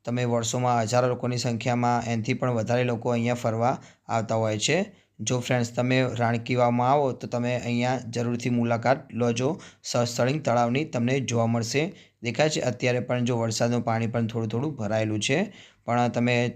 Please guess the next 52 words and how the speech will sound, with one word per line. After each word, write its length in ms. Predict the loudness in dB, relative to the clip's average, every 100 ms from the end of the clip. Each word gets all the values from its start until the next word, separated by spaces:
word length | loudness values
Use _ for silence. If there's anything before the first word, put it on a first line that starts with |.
| -4
ઉન-, 180 | -6 -2
ઉનાળામાં 560 | -2 2 4 4 2
કે 200 | 0 -2
શિયાળામાં 460 | -2 0 0 2 0
તમે 220 | 0 2
આવો 140 | 2
તો 100 | 0
તમને 220 | -4 -2 0
વરસાદનું 460 | -2 -2 -2 -2
પાણી 260 | -2 0 0
કે 100 | 0
આટલી 340 | 0 0 0
લીલ-, 140 | 0 -2
લીલોતરી 440 | 0 0 0 -2 -4
જોવા 440 | 0 0 0 -4 -20 _ _
મળતી 420 | -4 -4 -2 -6 -6 -6
નથી. 460 | -4 -2 -2 -4 -14 _ -6
જો 100 | -2
દેખાય 320 | 0 2 2
છે, 140 | 2
જો 180 | 0 0
આપણે 380 | 0 -2 -2 -2
કેટલા 280 | -4 0 0
નીચા 300 | 0 2 2
છીએ, 200 | 2 2
જો 120 | 2
હું 120 | 0
તમને 200 | 0 0
ઉપરથી 340 | -2 -2 -2 -2
બતાવું 360 | -2 -2 -4
છું. 100 | -4
દેખાય 280 | -4 2 2
છે? 160 | 2 0
જો 300 | 0 -2 -8 -20 _ _
આપણે 180 | -6 -4
કેટલા 260 | -2 2 2
નીચા 260 | 2 0
છીએ 120 | 0
તમને 200 | 0 -2
ખબર 220 | 0 0 0
પડી 160 | 0
જાય 100 | 0
ઉપરનો 340 | -2 -2 -2 -2
સીન. 280 | -2 -4 -6 -8
એટલે 220 | -4 -2
કે 140 | -2
આ 160 | -2 0
બધું 220 | 0 -2
શું 160 | -4 -4
છે? 160 | -2
ખાડામાં 520 | -2 0 0 2 0
છે. 160 | 0 0